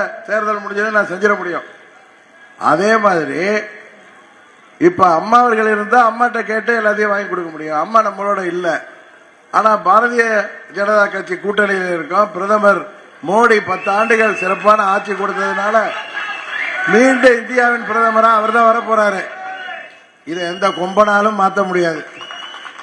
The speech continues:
இதை எத்தனை கட்சி கூட்டணி அமைச்சாலும் பிரதமராக மோடி வரப்போறத யாராலையும் மாத்த, இது உண்மைதான். இது ஏதோ நான் கூட்டணியில இருக்கிறதுக்காக தினகரன் பேசுறேடா, நான் பேசுறதெல்லாம் இங்க இருந்தா பேசுவேன், இங்க இருந்தெல்லாம் பேச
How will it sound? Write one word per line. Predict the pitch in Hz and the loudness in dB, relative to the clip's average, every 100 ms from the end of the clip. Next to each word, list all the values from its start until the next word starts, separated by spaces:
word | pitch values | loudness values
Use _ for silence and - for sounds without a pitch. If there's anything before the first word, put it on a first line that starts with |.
| - - - - - - - - - - - _ _ _ | -20 -20 -20 -20 -20 -20 -20 -20 -20 -20 -20 _ _ _
இதை | 139 151 143 | -12 -10 -10
எத்தனை | 135 196 196 | -6 0 0
கட்சி | 180 175 165 | 0 -4 -4
கூட்டணி | 170 180 170 | -4 -4 -4
அமைச்சாலும் | 165 151 170 190 185 - | -4 -2 -2 -2 -4 -10
பிரதமராக | 151 175 190 190 175 170 160 185 151 | -6 -4 -2 0 2 2 2 -2 0
மோடி | 170 180 165 | 2 2 0
வரப்போறத | 156 151 143 143 139 175 220 - - - - - | 0 -2 -4 -4 0 0 -2 -8 -18 -20 -20 -12
யாராலையும் | 120 143 175 170 180 165 | 0 4 6 4 2 0
மாத்த, | 156 143 117 | 0 0 -4
இது | 151 175 | -2 4
உண்மைதான். | 240 233 214 - - - - - - - - - | 4 4 2 -4 -12 -14 -14 -14 -14 -14 -14 -6
இது | 175 | 0
ஏதோ | 196 214 | 2 4
நான் | 214 190 175 | 2 0 0
கூட்டணியில | 214 226 214 208 | 2 4 2 2
இருக்கிறதுக்காக | 196 190 202 202 190 | -2 0 2 2 2
தினகரன் | 190 185 170 | 0 0 0
பேசுறேடா, | 175 165 165 151 131 - - - 143 | -2 -2 0 0 -2 -8 -20 -4 0
நான் | 160 143 | 0 -2
பேசுறதெல்லாம் | 185 180 185 185 180 | -4 -2 0 2 0
இங்க | 165 | 0
இருந்தா | 175 170 175 | 0 0 0
பேசுவேன், | 156 156 160 151 | 0 -2 -2 -2
இங்க | 151 | -2
இருந்தெல்லாம் | 156 147 160 143 | -2 0 -2 0
பேச | 151 | -2